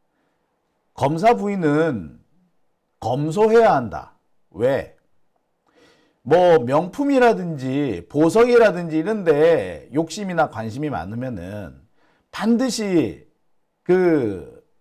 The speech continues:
잘-, 그 나쁜 생각을 가진 사람들이 접근해서 부인을 검사 대신 꼬신다. 그래서 검사들한테 결국에 이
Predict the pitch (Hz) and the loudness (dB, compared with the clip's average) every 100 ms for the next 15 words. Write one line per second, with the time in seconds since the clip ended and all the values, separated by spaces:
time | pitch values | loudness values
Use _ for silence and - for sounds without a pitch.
0 | _ _ _ _ _ _ _ _ _ _ | _ _ _ _ _ _ _ _ _ _
1 | _ _ - - 131 170 143 131 117 104 | _ _ -12 -6 -6 -6 -8 -6 -6 -6
2 | 95 85 - - - 240 247 226 220 165 | -10 -14 -8 -8 -2 -2 0 2 2 2
3 | 165 165 139 135 131 113 135 151 95 - | 0 0 -4 -4 -4 -4 0 0 -2 -8
4 | 147 151 208 175 123 104 101 78 - _ | -10 -6 -4 -2 -2 -4 -4 -8 -14 _
5 | _ _ 147 208 262 247 147 139 - 73 | _ _ -4 -2 0 2 0 -2 -6 -10
6 | _ _ _ _ _ 117 127 165 160 101 | _ _ _ _ _ -6 -4 -2 -4 -6
7 | 139 190 190 120 80 65 64 _ _ _ | -10 -12 -12 -14 -14 -14 -18 _ _ _
8 | _ _ _ 139 147 135 101 101 127 120 | _ _ _ -2 -2 -2 -8 -8 -6 -6
9 | 107 92 113 113 110 117 90 95 85 58 | -8 -10 -10 -8 -8 -10 -8 -8 -8 -14
10 | _ _ _ _ _ _ _ _ - 50 | _ _ _ _ _ _ _ _ -20 -20